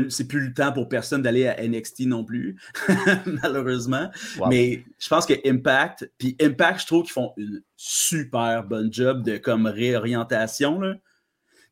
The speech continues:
Speaker 1: sais, comme là, ils ont pris, ils ont, ben, tu sais, eux, ils se sont dit, « On va faire des, des, des ententes avec tout le monde. » Ils ont fait,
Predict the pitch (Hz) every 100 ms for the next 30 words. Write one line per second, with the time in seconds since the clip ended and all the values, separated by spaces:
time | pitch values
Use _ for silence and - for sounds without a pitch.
0 | 160 147 131 151 143 117 120 147 151 131
1 | - 113 110 113 107 95 95 95 - -
2 | 170 160 - 131 120 135 - 117 120 139
3 | 131 135 120 113 107 104 110 104 104 98
4 | - _ _ - 117 123 143 131 - 143
5 | 127 135 139 139 123 113 - 123